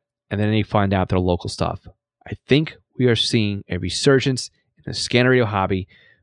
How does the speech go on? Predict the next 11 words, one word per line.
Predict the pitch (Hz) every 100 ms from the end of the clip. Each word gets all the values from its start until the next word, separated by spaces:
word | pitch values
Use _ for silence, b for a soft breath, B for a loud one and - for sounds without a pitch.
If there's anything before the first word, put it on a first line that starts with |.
| _
because | 117 110 - - - 117 127 - -
of | 98 87 90
the | 95 -
internet | 87 - 82 78 -
and | 90
because | 98 - - 123 131 - -
of | 95 85 - b b -
software-defined | - 104 - 95 - 92 82 80
radios. | 80 78 - - B B B
And | 104 110
yes, | 117 120 120 - -